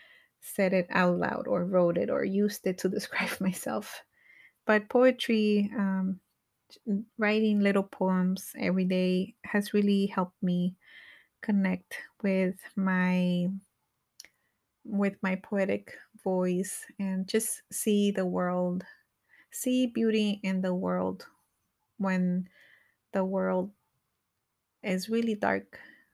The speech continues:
right now. So we have to work extra hard to find the beauty. And there is beauty, but we just have to find it, see it. We have to be able to s-,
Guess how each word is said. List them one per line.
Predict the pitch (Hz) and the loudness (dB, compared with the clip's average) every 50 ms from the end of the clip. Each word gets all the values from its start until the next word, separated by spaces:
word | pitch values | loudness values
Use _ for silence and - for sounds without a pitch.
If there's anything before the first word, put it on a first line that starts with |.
| _ _ _ | _ _ _
right | - 185 175 175 | -4 -2 -2 -2
now. | 170 - - - | -2 -2 -4 -4
So | 196 - 208 | -4 -4 -2
we | 196 196 196 | -2 -2 -2
have | 196 208 202 202 | -2 -2 -4 -2
to | - 190 | -4 -2
work | 202 196 185 185 185 - - - _ - | 0 0 0 0 -2 -6 -14 -18 _ -6
extra | - 202 - - - 196 | -4 -4 -4 -2 -2 -2
hard | 185 - - 175 180 175 - - - _ - | 0 0 2 2 2 2 -2 -6 -16 _ -6
to | - | -6
find | 196 - - - 190 185 185 180 180 180 180 180 - - - - - - - - - _ _ - | -6 -4 -2 -2 0 2 2 2 2 0 0 -4 -6 -12 -20 -20 -20 -20 -20 -20 -20 _ _ -4
the | - 190 | -2 -2
beauty. | 180 185 185 180 175 180 196 196 202 202 - _ _ _ _ _ _ _ _ _ _ _ _ _ _ _ _ _ _ _ - - _ _ _ _ _ _ _ _ _ _ _ _ _ _ _ _ _ _ _ _ _ _ _ _ - | 0 0 0 0 0 0 -2 -4 -4 -6 -10 _ _ _ _ _ _ _ _ _ _ _ _ _ _ _ _ _ _ _ -20 -20 _ _ _ _ _ _ _ _ _ _ _ _ _ _ _ _ _ _ _ _ _ _ _ _ -2
And | 214 226 226 220 | 0 2 4 4
there | 233 233 | 4 4
is | 240 247 254 247 | 4 4 2 0
beauty, | - - 190 - - 233 - _ _ _ _ _ _ | -4 -6 -6 -6 -6 -10 -20 _ _ _ _ _ _
but | - 202 | -4 -4
we | 196 208 | -4 -2
just | 202 - 190 - | -2 -4 -6 -6
have | - 185 180 - | -6 -8 -8 -8
to | - 185 196 - _ _ _ _ _ _ _ _ _ - | -8 -8 -8 -8 _ _ _ _ _ _ _ _ _ -8
find | - - 190 185 202 - | -4 -2 -2 -2 -2 -4
it, | - - - - - - - _ _ _ | -8 -12 -14 -18 -20 -20 -20 _ _ _
see | - - - - 247 240 220 | -18 -14 -6 0 4 4 6
it. | - - - - - - - - - _ - - - - - - - - _ _ _ _ - | 4 4 0 -6 -16 -16 -16 -20 -20 _ -20 -20 -20 -20 -20 -20 -20 -20 _ _ _ _ -6
We | 226 | -2
have | 233 233 214 214 - - | 2 2 0 0 0 -4
to | 202 | -2
be | 190 196 185 180 | 0 2 4 4
able | 185 185 185 180 | 4 2 0 -2
to | - - 220 | -2 -6 -8
s-, | 226 - - - - - | -8 -8 -10 -12 -12 -12